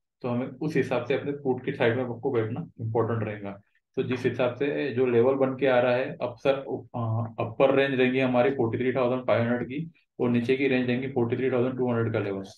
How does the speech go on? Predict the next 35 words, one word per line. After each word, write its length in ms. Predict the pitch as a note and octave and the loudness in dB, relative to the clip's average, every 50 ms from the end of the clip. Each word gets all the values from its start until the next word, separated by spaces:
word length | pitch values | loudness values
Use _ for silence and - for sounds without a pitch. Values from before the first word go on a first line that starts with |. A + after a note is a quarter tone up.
| _ _ _ _ - | _ _ _ _ -6
ये 80 | - - | 0 2
काफी 260 | - A#2 A#2 - C3+ | 4 4 4 4 2
important 420 | C3 B2 - C3 B2 C3+ C3+ C3 | 2 2 2 2 2 2 2 2
level 220 | A#2+ A#2 B2 B2+ B2+ | 2 2 4 4 2
रहेगा 200 | A#2+ B2 B2 C3+ | 2 2 0 2
downside 500 | B2+ A2 A2 A2+ A2+ A2+ A#2+ A2+ - - | 2 2 2 2 2 0 -2 -2 -4 -6
के 60 | G#2+ | -8
लिए। 120 | G2 G#2 | -8 -6
अगर 180 | G#2+ A#2 C3 C3 | -4 -2 -2 0
market 420 | B2+ A#2+ A2+ A2+ A2+ C#3 C#3+ C3 | 0 0 0 0 -2 -4 -4 -4
इस 140 | C3 B2+ - | -4 -4 -2
level 160 | B2 A#2 A#2+ | 0 0 0
को 100 | A#2+ B2+ | 0 0
भी 100 | B2 C3 | 0 0
नीचे 200 | B2+ A#2 A2+ B2+ | 0 0 0 0
break 300 | A2+ A2+ A#2 A2+ A2+ - | 0 0 0 0 0 0
कर 140 | - A#2+ A#2+ | 2 2 2
जाता 340 | B2 B2 B2 - B2+ C3 D3+ | 2 2 0 -2 -2 -2 -2
है, 60 | E3 | -4
तो 420 | E3 - _ _ _ _ _ - A#2 | -4 -8 _ _ _ _ _ -10 -4
फ़ोर्टी 300 | A2+ A#2+ A#2 A2+ A#2 A#2+ | 0 2 2 4 4 2
थ्री 120 | A#2+ B2+ | 2 4
थाउजेंड 320 | A#2+ B2 G#2+ A2 A#2 A#2 - | 4 4 4 4 4 2 0
तक 160 | A#2 - - | -2 -2 -2
के 60 | C3 | 0
level 240 | A2 G#2+ A2+ B2 B2 | 0 2 2 0 0
हम 140 | B2+ C#3+ - | -2 -2 0
कल 160 | G#2 G2+ G#2 | 0 0 0
के 80 | A#2+ A#2 | -2 -4
session 240 | G#2+ G#2+ A2 A2+ B2+ | -4 -6 -6 -6 -6
में 80 | C3 | -6
देखने 240 | A#2+ G2 - B2 B2+ | -6 -8 -8 -8 -6
मिल 120 | C#3+ C3+ | -6 -6
सकता 340 | A#2 A#2 A#2 A2 - - - | -6 -8 -10 -12 -12 -14 -14
है। 60 | - | -14